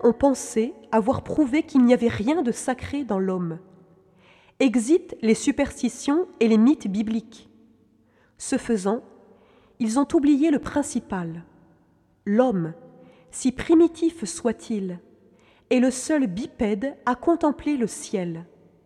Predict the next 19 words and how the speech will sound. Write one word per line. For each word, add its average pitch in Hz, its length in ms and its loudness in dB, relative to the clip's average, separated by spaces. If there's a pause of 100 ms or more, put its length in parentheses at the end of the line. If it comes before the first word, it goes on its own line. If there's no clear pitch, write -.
(720)
Toute 359 340 2
théorie 285 460 2
qui 247 200 -4
oublierait 247 400 2
ce - 200 -4
fait 240 400 -8 (480)
est 214 100 2
sans 294 440 0
intérêt. 190 440 -6 (1200)
Pour 285 180 0
en 277 80 2
savoir 226 380 -4
plus, - 500 -12 (640)
nous 220 100 4
vous 247 140 0
conseillons 294 500 0
les 262 120 4
livres 240 320 2
suivants. 190 420 -6